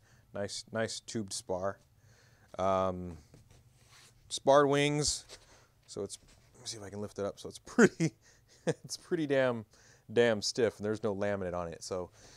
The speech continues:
all of you know that know Sweep Wings, if you put the laminate on, and it's, you can pretty much take someone's head off. So there it is. That motor is overkill, and it's by, uh, K D E Direct.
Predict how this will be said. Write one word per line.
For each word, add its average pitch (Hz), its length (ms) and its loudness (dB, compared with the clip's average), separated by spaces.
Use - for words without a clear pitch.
all 123 160 8
of 110 100 4
you 110 180 2
know 107 200 2
that 98 180 0
know 104 160 2
Sweep 110 300 -4
Wings, 98 300 -4
if - 340 -4
you 92 160 -10
put - 180 -8
the 90 80 -4
laminate 104 380 0
on, 107 240 2
and 92 160 -4
it's, - 400 -6
you 101 100 -8
can 92 100 -10
pretty 107 220 -6
much 92 260 -10
take 107 200 -6
someone's 87 300 -10
head 90 140 -6
off. 80 320 -10
So 104 340 2
there 110 200 2
it 101 60 2
is. 104 360 0
That 107 240 2
motor 131 520 8
is 117 140 2
overkill, 127 800 0
and 101 140 -4
it's 98 160 -4
by, 95 400 2
uh, 87 240 -2
K 131 280 -4
D 127 80 -4
E 120 240 -4
Direct. 113 680 -2